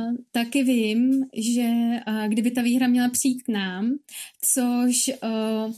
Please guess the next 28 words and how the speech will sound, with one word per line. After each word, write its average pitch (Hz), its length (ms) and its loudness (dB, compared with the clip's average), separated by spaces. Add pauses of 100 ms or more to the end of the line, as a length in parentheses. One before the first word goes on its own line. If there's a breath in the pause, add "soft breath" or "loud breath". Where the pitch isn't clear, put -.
(640 loud breath)
vlastně, 226 840 0
jako, 233 360 0
ne, 240 200 0
ne, 247 160 4
že 254 80 2
bych 262 140 2
se 269 100 0
to 262 80 4
nepřála, 254 400 2
ale 226 160 2
zároveň 240 400 4
by 247 100 0
to 269 100 2
znamenalo, 247 400 4
že 262 100 2
by 240 80 0
to 254 100 2
nedostal 247 360 0
prostě 262 320 -2
zase 262 220 2
jako 247 120 0
někdo 247 240 4
jiný, 285 260 4
kdo 233 140 2
to 233 80 -2
potřebuje, 202 580 -4
jo. 196 140 -6 (500 loud breath)
Ale, 233 240 0